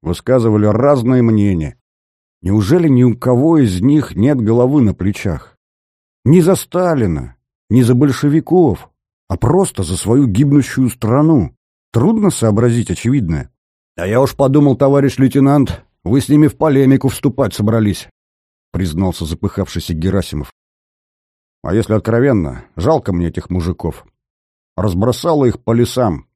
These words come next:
Потерянные они, обозлившиеся. Многие настолько злы, что и к немцам в услужение пойдут,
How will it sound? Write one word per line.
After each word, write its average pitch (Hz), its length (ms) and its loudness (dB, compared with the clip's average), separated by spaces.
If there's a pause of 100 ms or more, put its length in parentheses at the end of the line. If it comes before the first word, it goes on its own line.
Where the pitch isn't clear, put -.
(320)
Потерянные 107 720 0
они, 78 280 -6 (100)
обозлившиеся. 135 960 -2 (720)
Многие 143 380 4
настолько 143 540 0
злы, 98 260 -2
что 151 240 0
и 170 40 0
к 156 100 -8
немцам 160 400 2
в 143 60 0
услужение 131 520 2
пойдут, 107 540 0